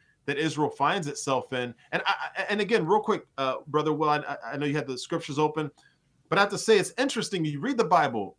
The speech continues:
and God paints this picture. You know, I'm gonna, I'm gonna, you know, I'm gonna send the Messiah. You're gonna reject him. Um, I'm gonna judge you. I'm gonna bring other nations to judge you. I'm gonna destroy your temple and I'm gonna scatter you to every nation under heaven,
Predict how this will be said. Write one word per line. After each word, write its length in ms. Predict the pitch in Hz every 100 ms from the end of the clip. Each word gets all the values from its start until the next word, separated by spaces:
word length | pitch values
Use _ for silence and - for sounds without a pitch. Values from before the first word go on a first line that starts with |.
| -
and 200 | 147 131
God 280 | 160 190 196
paints 240 | 196 180
this 140 | 180 165
picture. 360 | 170 - 123
You 120 | 117
know, 140 | 156 156
I'm 100 | 147
gonna, 240 | 143 127 - _ _ _ _ -
I'm 60 |
gonna, 180 | 131 120 - _ - - 117
you 120 | 131
know, 240 | 117 107 - _ 120 -
I'm 80 |
gonna 160 | 131 123
send 260 | - 196 196
the 40 |
Messiah. 640 | 175 151 151 131 110 90 82
You're 160 | 110 139
gonna 180 | 175 170
reject 440 | 160 131 135 -
him. 160 | 95 82 _ _ _ _ _ _ _ -
Um, 380 | 117 113 110 107
I'm 120 | 131
gonna 180 | 143 160
judge 380 | 135 135 175 127
you. 240 | 107 85 80 _
I'm 100 | 127
gonna 160 | 147 139
bring 200 | 147 160
other 160 | 170 165
nations 400 | 156 156 156 127
to 100 | 135
judge 300 | 120 131 101
you. 160 | 92 -
I'm 120 | 151
gonna 180 | 160 151
destroy 360 | 139 - 185
your 140 | 190 175
temple 440 | 175 180 165 113
and 80 | 110
I'm 80 | 135
gonna 100 | 135
scatter 400 | - 156 160 160
you 380 | 147 156 147 143 - _
to 160 | 165 156
every 200 | 160 170
nation 340 | 160 156 156
under 240 | 143 135 117
heaven, 320 | 113 85